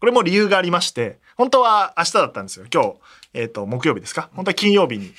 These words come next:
えー、撮るはずだったんですけど、えー、この、なんか、ね、ちゃんと責任取った方がいいんじゃないかって言って、じゃあ、恩田くん来た方がいいじゃないかって言ったら、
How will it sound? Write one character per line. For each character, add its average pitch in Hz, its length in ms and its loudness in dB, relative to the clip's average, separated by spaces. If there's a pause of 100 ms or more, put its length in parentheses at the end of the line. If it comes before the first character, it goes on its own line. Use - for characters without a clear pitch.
(260)
え 110 240 -12
ー、 104 40 -16
撮 151 100 -4
る 117 60 0
は 104 80 -6
ず 98 60 -12
だ 95 60 -10
っ - 40 -14
た - 100 -14
ん 85 60 -14
で - 60 -18
す - 80 -16
け 110 80 -16
ど、 143 240 0 (320)
え 101 760 -12
ー、 - 80 -20
こ 170 100 -2
の、 139 340 0 (300)
な 156 140 -6
ん 151 40 -6
か、 95 200 -6 (460)
ね、 180 280 -2 (360)
ち - 80 -4
ゃ 127 40 0
ん - 20 -4
と 120 60 -8
責 131 180 -6
任 147 100 -2
取 165 120 2
っ - 20 -18
た 135 60 2
方 120 60 0
が 117 80 -2
い - 20 -2
い - 20 -4
ん 123 40 -4
じ 123 60 -2
ゃ 113 40 -2
な 110 60 -6
い 104 60 -8
か 87 100 -12
っ - 60 -14
て 101 120 -20
言 - 40 -20
っ - 20 -20 (280)
て、 180 220 0
じ 214 80 -4
ゃ 214 40 2
あ、 220 40 -2
恩 143 80 -2
田 160 80 2
く 156 100 -8
ん 147 60 -4
来 - 80 -8
た 202 120 0
方 127 100 -2
が 107 80 -4
い 123 60 -2
い - 20 -10
じ 120 80 -6
ゃ 104 40 -8
な 98 80 -10
い 95 60 -14
か - 120 -16
っ - 20 -20
て - 120 -20
言 - 80 -20
っ - 40 -20
た 123 120 -10
ら、 160 220 0